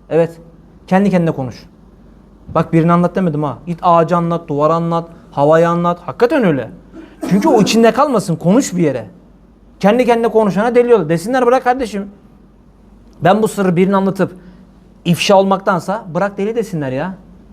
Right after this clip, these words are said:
Allah Allah. "Evladım," diyor, "sırrın var ise sakın kimseye söyleme.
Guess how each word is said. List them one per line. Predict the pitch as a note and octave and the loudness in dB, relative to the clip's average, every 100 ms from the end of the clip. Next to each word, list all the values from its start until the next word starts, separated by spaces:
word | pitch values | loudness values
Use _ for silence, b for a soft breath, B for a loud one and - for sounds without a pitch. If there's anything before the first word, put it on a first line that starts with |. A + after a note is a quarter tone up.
| - | -18
Allah | B2+ A#2+ A#2 | -12 -10 -8
Allah. | A#2+ A#2+ A#2 A#2 A#2 - B B B B - - - - - - | -8 -4 0 0 -2 -6 B B B B -20 -20 -20 -20 -14 0
"Evladım," | D#3+ E3 G#3+ B3 A3 G#3 | 2 4 4 4 0 -2
diyor, | F#3 F3 D#3 - - _ | 0 0 0 -4 -18 _
"sırrın | - - - F#3+ G#3 G3+ | -20 -10 -4 0 0 2
var | F#3 A#3 | 4 2
ise | G#3 G3 D#3+ C3 - - | 0 0 0 0 -8 -16
sakın | - D#3+ F#3+ F3+ | -4 -4 -2 -4
kimseye | F3 D3+ D#3 C#3 | -4 -4 -4 -4
söyleme. | C#3+ C#3 D3+ A#3+ G#3 C#3+ G#2+ | -2 0 0 2 2 0 -4